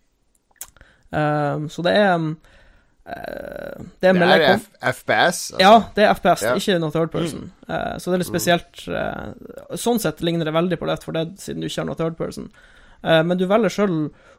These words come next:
Speaker 1: om du har lyst til å spille en ranged karakter, springe rundt med bue, eh, om du har lyst til å slåss med sverd, om du har lyst til å, eh, trylle. Eh, alle de fem karakterene har, eh, sine,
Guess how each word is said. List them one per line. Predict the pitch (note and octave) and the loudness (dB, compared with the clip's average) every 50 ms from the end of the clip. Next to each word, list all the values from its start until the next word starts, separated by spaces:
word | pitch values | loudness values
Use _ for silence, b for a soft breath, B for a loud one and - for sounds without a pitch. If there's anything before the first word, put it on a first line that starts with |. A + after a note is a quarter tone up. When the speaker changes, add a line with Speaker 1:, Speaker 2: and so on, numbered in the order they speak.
| b | b
Speaker 1:
om | - D#3+ D#3+ | -4 -2 0
du | D3+ D3+ | 0 2
har | D3+ | 0
lyst | D#3 D#3 - | 0 -2 -4
til | D3+ | -8
å | - | -2
spille | - D#3+ D#3+ D#3+ D3+ D3 D3 C#3+ C#3 B2 - | 0 0 2 2 2 2 2 0 -2 -2 -4
en | D3 D3+ | -4 -2
ranged | D#3 D#3+ F#3 G3 - - | 0 0 0 -2 -2 -4
karakter, | A3+ A3+ G#3+ A#3+ A#3+ B3 A#3+ G3+ - - - | -4 -2 0 0 0 0 0 -4 -8 -10 -18
springe | - - - - E3+ E3 D#3 | -20 -18 -10 -6 -4 -2 -2
rundt | D#3+ D3+ - | -2 -4 -4
med | C#3+ D3+ | -6 -4
bue, | D#3 E3 F#3+ G#3+ A#3 A3 G#3+ G#3+ - _ - | -2 -2 0 0 0 0 -2 -6 -10 _ -10
eh, | E3 E3 D3+ D3+ D3 C#3+ C3+ C#3+ - | -8 -6 -4 -4 -4 -4 -4 -6 -6
om | - D#3 | -6 -6
du | D#3 D#3 | -6 -4
har | D#3 | -4
lyst | D#3+ D#3+ - | -4 -4 -6
til | - D3 | -8 -6
å | |
slåss | - D#3 D3+ - | -6 -6 -6 -6
med | - C#3+ | -8 -4
sverd, | - E3+ G3+ G#3+ G#3+ G#3 - _ - G3+ | -2 -2 -2 -2 -4 -10 -14 _ -14 -8
om | E3 D#3+ | -6 -4
du | D#3+ | -4
har | D#3 D#3+ | -4 -4
lyst | D#3 - | -4 -6
til | D#3 D3+ | -4 -4
å, | D3 C#3+ C#3 C#3 B2+ - - - | -4 -4 -4 -6 -8 -10 -12 -12
eh, | - - - F3 _ _ _ | -12 -14 -16 -18 _ _ _
trylle. | - F3 E3+ F3 G3 G#3+ A3 G#3+ G#3+ b b b b b b b b b b | -4 -2 -2 0 2 0 0 -2 -4 b b b b b b b b b b
Eh, | - D#3 D3 D3 D3+ D#3 - | -6 -4 -4 -4 -4 -4 -2
alle | - - F#3 F3+ | 2 2 2 4
de | D#3+ D#3 | 2 2
fem | - E3 E3 | 0 -2 -2
karakterene | - D#3 C#3 - E3 D#3+ E3 D3+ C#3 C3+ | -2 -4 -4 0 2 2 4 2 2 -2
har, | E3 D3 D3+ D3 C#3+ C#3 C#3 | -2 -2 -2 -2 -2 -4 -6
eh, | - - - - - G1+ G1+ G1+ - D#3+ - _ _ _ | -8 -8 -8 -8 -8 -8 -10 -10 -14 -16 -18 _ _ _
sine, | - - - D#3+ D3+ C#3 B2+ A#2+ B2 | -16 -8 -6 -6 -4 -4 -6 -8 -10